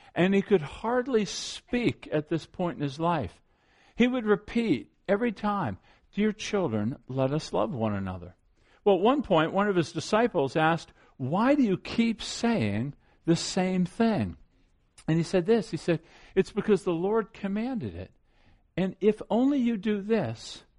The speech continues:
you've done enough. If only you've done this, you've done enough." To love one another is fundamental to the Christian faith. That's what we're gonna see here.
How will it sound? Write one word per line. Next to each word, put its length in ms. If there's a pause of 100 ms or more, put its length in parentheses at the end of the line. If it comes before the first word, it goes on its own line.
(180)
you've 160
done 180
enough. 360 (680)
If 140 (100)
only 320
you've 140
done 220
this, 240
you've 140
done 180
enough." 320 (340)
To 140
love 420
one 240
another 460
is 240
fundamental 1700 (680)
to 100
the 100
Christian 520
faith. 360
That's 240
what 80
we're 80
gonna 220
see 360
here. 220